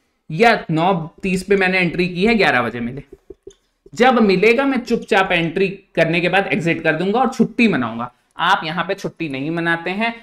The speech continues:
आप सोचते हैं कि जाने दो और जाने दो और जाने दो, देखा जाएगा, देखा जाएगा। और एक ट्रेड में प्रॉफिट हो भी जाता है तो फिर अगले ट्रेड में बैठे रहते हैं कि भैया मुझे और प्रॉफिट करना है, और प्रॉफिट करना है, और, और प्रॉफिट के चक्कर में आपको होता रहता है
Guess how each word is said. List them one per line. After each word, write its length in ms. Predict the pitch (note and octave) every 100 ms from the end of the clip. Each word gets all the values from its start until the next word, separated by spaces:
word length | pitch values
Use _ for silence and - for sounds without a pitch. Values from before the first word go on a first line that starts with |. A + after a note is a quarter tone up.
| - F3
आप 220 | G3 G3+
सोचते 320 | F#3 F3 G3+
हैं 140 | G3+
कि 80 | G#3+
जाने 340 | F#3+ B3 C4 B3
दो 240 | G#3+ G#3 _
और 240 | G3 A#3 A3+
जाने 340 | F#3+ G3 A3+
दो 200 | F#3+ F#3 - G3+
और 200 | A#3+ A#3
जाने 280 | G#3+ G#3
दो, 100 | G#3 G3
देखा 380 | B3 B3+ C4+
जाएगा, 300 | A3+ G3 F#3
देखा 320 | F3 B3+ B3+ A3
जाएगा। 240 | G3 F#3+
और 140 | G#3
एक 260 | A3+ A3 A#3
ट्रेड 160 | B3 A#3+
में 100 | A#3+
प्रॉफिट 340 | A3 A#3+ G3+
हो 120 | A3
भी 80 | C4
जाता 240 | B3+ B3+
है 100 | B3 - - -
तो 60 |
फिर 180 | F#3+ G3+
अगले 220 | F#3 G3
ट्रेड 240 | G3+ G3+ G3+
में 100 | G3
बैठे 240 | F3+ G#3
रहते 240 | F#3+ F3+
हैं 160 | G#3+ G3
कि 80 | D#3
भैया 240 | C#3+ D#3
मुझे 160 | C#3+ C#3+
और 180 | - -
प्रॉफिट 340 | F#3+ F3+ F#3
करना 240 | F#3 F3+ F3+
है, 60 |
और 80 | D#3+
प्रॉफिट 320 | F3 F3 F#3
करना 200 | G3 G3+
है, 60 | B3
और, 100 | G#3
और 240 | F#3 G#3+
प्रॉफिट 280 | G#3+ G3 G3+
के 80 | G3
चक्कर 300 | F#3 F#3+ G3
में 160 | B3 B3 _ -
आपको 280 | D#3 - F3
होता 360 | D3+ C#3+ D#3
रहता 320 | D3 C3 C3 C#3
है 220 | F#3